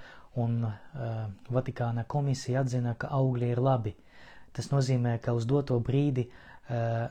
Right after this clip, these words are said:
nav nekādu šķēršļu, lai arī braukt uz Medžugorju, lai arī ņemt dalību un visas nepieciešam-, visas tās, eh, dievbijas, dievbības formās, kas ir tur piedāvātas, bet noteikti neiet runa par pašu vīziju atzīšanu.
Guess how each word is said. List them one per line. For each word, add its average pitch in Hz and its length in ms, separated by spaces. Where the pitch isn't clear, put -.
nav 139 180
nekādu 120 400
šķēršļu, 139 680
lai 120 200
arī 123 200
braukt 131 480
uz 127 100
Medžugorju, 123 720
lai 110 140
arī 117 220
ņemt 117 200
dalību 120 460
un 117 60
visas 120 360
nepieciešam-, 120 800
visas 127 300
tās, - 260
eh, 113 500
dievbijas, 123 500
dievbības 123 680
formās, 139 520
kas - 240
ir 127 120
tur 120 220
piedāvātas, 120 760
bet 143 180
noteikti 139 520
neiet 127 380
runa 131 260
par 117 180
pašu 127 360
vīziju 120 480
atzīšanu. 117 680